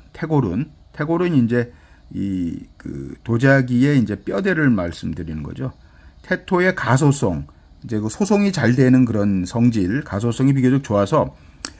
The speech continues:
요 말도 우리가 이제 도자기를 공부하고 있기 때문에 좀 외워두시거나 좀 알아두시면 좋을 것 같아요.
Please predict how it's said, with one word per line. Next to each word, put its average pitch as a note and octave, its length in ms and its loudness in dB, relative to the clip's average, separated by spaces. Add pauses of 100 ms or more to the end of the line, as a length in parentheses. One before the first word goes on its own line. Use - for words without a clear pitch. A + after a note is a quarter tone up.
(240)
요 E3 80 4
말도 D#3 340 4
우리가 D#3 200 4
이제 D#3 180 0
도자기를 D3+ 480 2
공부하고 A#2+ 480 2
있기 G#2 200 -4
때문에 A2+ 500 2
좀 A#2+ 500 0
외워두시거나 B2 800 2
좀 C3 100 -6
알아두시면 A#2 600 0
좋을 F2 180 -6
것 G#2+ 100 -6
같아요. F2 460 -6